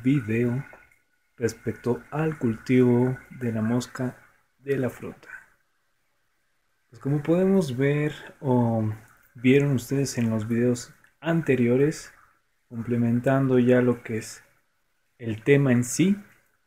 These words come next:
pues vamos a ver que ya ha pasado cerca de una semana a una semana y media,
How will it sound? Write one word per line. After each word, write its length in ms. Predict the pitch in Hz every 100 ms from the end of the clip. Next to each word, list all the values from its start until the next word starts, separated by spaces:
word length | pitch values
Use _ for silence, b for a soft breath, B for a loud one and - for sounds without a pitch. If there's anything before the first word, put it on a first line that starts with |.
| _ _ _ _ _ _ _ _ _ _ _ _ _ _ _ _ _ _ _ _ _ _ _ _ _
pues 100 | 143
vamos 260 | 147 185 170
a 60 | 156
ver 160 | 175
que 140 | 170 147
ya 140 | 160
ha 200 | 165 -
pasado 640 | 147 139 156 156 131 127
cerca 560 | - - 139 - 139 127
de 400 | 135 143 143 143
una 200 | 139 143
semana 680 | - 127 151 156 143 143 139
a 120 | 120
una 200 | 127 135
semana 380 | - 127 123 131
y 80 | 135
media, 500 | 156 127 127 135